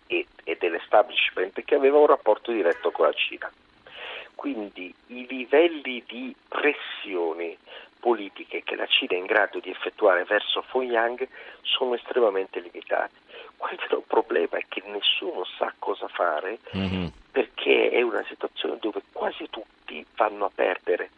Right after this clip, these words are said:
Speaker 1: e l'estrema totale fragilità della Corea del Nord è la sua forza in questo momento forte.
Speaker 2: Mhm.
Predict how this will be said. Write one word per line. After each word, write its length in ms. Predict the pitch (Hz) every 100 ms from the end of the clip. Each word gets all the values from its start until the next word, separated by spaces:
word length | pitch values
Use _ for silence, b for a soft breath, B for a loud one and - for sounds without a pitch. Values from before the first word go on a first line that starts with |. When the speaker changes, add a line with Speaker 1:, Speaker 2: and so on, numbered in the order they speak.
| B B B B -
Speaker 1:
e 120 | 120
l'estrema 680 | 120 120 - - - - 98 -
totale 520 | 120 - 131 107 92 -
fragilità 880 | - 147 143 - 73 73 - - -
della 240 | - 95 95
Corea 260 | - 113 107
del 80 | - 123
Nord 380 | 113 117 - -
è 80 |
la 140 | 120 127
sua 180 | - 139
forza 420 | 107 107 - -
in 120 | - 127
questo 300 | 95 - 123
momento 380 | 92 80 - - _ _
forte. 380 | 58 - - - _
Speaker 2:
Mhm. 360 | 87 85 80